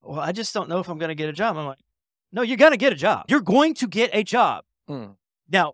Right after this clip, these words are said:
Speaker 1: you've got to put in the work to get the job. I'm gonna be here with you to try to help you get the job, but you're gonna get the job. You've got to keep going. You wanna quit, quit. Like, you don't know when it's gonna happen, but
Speaker 2: Yeah.
Speaker 1: it's going to happen."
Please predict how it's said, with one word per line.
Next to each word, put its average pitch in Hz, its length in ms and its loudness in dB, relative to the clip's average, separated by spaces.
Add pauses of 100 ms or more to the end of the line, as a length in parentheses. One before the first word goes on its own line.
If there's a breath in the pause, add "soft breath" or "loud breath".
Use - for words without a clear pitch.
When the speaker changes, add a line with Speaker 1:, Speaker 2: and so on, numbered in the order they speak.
Speaker 1:
you've 180 340 -2
got 226 220 -4
to 196 80 -16
put 226 160 -6
in 190 80 -6
the 165 60 -8
work 233 180 -4
to - 80 -20
get 285 160 -10
the 233 60 -20
job. 131 360 -12
I'm 208 120 2
gonna 294 160 -2
be 240 80 -4
here 226 140 -6
with 233 180 -10
you 196 80 -10
to 139 80 -16
try 226 180 2
to 147 80 -4
help 233 220 -2
you 175 60 -14
get 175 120 -2
the - 80 -20
job, 202 360 2 (260)
but 175 180 -2
you're 226 220 -10
gonna 226 300 -4
get 208 140 -8
the 185 60 -14
job. 208 200 -2
You've 233 380 -8
got 240 260 -4
to 196 160 -14 (500)
keep - 240 -8
going. 254 320 -4 (920)
You 190 80 0
wanna 240 100 6
quit, 294 360 2
quit. 277 420 0
Like, 196 240 -2 (200)
you 226 100 0
don't 285 140 4
know 247 100 4
when 240 200 2
it's 339 120 -4
gonna 233 140 -6
happen, 226 380 -6
but 196 120 -6
Speaker 2:
Yeah. 127 100 0
Speaker 1:
it's 226 120 -4
going 220 240 -4
to 190 100 -8
happen." 147 320 -8